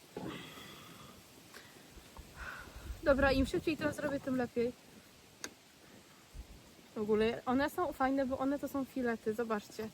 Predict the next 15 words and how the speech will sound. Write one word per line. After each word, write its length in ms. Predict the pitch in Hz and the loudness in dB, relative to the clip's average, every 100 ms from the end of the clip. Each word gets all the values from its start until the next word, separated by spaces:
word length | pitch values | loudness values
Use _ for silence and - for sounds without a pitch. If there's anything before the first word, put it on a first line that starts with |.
| - - - - - - - | -14 -18 -18 -18 -16 -14 -2
Są 180 | 330 | 2
takie 200 | 359 - | 4 6
ładne 280 | 381 302 320 | 6 8 4
filety. 440 | - 277 208 - 220 - - - - - - - - - - - | 4 2 2 0 -6 -10 -20 -20 -20 -20 -20 -20 -20 -20 -12 0
Bo 80 | 254 | 4
można 280 | 269 294 | 4 4
też 180 | 294 311 | 0 -2
kupić 340 | - - 330 - | -4 0 0 2
całe 320 | 339 247 214 | 6 8 8
rybki, 380 | 208 - - 247 | 6 2 -4 4
ale 160 | 254 | 6
to 100 | 247 | 6
są 160 | 262 320 | 4 4
filety. 480 | - 359 190 - - - - - - - - - - - - - - 302 302 269 233 - - - - - - - - - - - - - - - - - - - - - - - - - - | 8 8 8 2 -6 -10 -20 -20 -20 -20 -20 -20 -20 -20 -20 -14 4 8 8 6 0 -8 -14 -16 -16 -18 -20 -20 -20 -20 -20 -20 -20 -20 -20 -20 -20 -20 -20 -20 -20 -20 -20 -20 -20 -18 0
O, 180 | 311 339 | 6 6